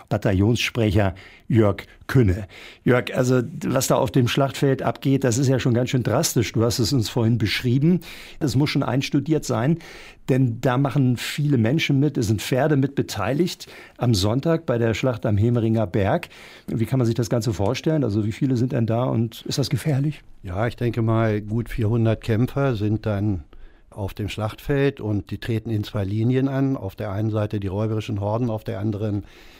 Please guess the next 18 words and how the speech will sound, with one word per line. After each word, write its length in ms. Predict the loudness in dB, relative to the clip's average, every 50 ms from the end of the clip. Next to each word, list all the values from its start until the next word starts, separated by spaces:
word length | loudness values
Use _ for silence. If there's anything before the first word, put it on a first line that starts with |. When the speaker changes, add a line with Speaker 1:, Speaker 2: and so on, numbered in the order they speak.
| -20 -20 -20 -20 _ _ -4
Speaker 2:
die 400 | -2 0 0 2 0 0 -2 -6 -4 2
Königstreuen, 1000 | 6 8 10 10 10 8 6 2 0 2 4 4 6 6 6 4 4 2 0 -2
muss 260 | -2 -2 0 0 2
man 120 | 0 2
sagen. 360 | 2 2 4 4 4 4 4
Deswegen 320 | 2 2 2 2 2 4 2
ist 160 | 2 0 0
der 80 | -2 -2
König 420 | 0 2 2 4 4 2 0 -2
auch 300 | -2 0 0 -2 -2 -4
nicht 340 | -2 0 0 0 0 -2 -4
so 220 | -4 -2 -2 0
ganz 360 | 2 4 4 6 6 4 4
überparteilich. 880 | 2 0 2 2 2 2 0 -2 0 0 0 2 2 0 0 -2 -4 -4
Also 140 | -4 -2 -2
er 140 | -2 -2 -2
wird 180 | -2 -4 -4
schon 300 | -4 -4 -2 -2 -2 -4